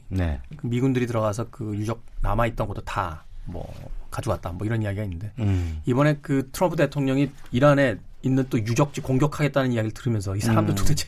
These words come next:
Speaker 2: 왜 이러나.
Speaker 1: 음.
Speaker 2: 참 뭐라고 할 얘기가 없는, 음, 그런 상황이 또 생기더라고요. 반복돼서. 아무튼,
Speaker 1: 그렇죠.
Speaker 2: 네.
Speaker 1: 그래서 결국 대량 살상 무기가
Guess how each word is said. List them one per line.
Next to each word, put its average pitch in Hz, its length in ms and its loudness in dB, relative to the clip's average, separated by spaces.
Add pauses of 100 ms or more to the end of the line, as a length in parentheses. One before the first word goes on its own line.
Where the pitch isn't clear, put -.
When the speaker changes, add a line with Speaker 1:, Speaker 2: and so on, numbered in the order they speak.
Speaker 2:
왜 90 140 -2
이러나. 143 520 2 (100)
Speaker 1:
음. 101 460 2 (380)
Speaker 2:
참 139 580 -2 (840)
뭐라고 127 200 0
할 - 220 2
얘기가 185 200 4
없는, 123 500 2 (260)
음, 110 160 -2
그런 127 160 0
상황이 120 360 0
또 113 180 -6
생기더라고요. 113 560 -2
반복돼서. 104 580 -4 (220)
아무튼, 113 380 0
Speaker 1:
그렇죠. - 80 -12
Speaker 2:
네. 92 180 -4 (320)
Speaker 1:
그래서 202 640 2
결국 180 320 0
대량 160 280 4
살상 156 540 0
무기가 151 1000 0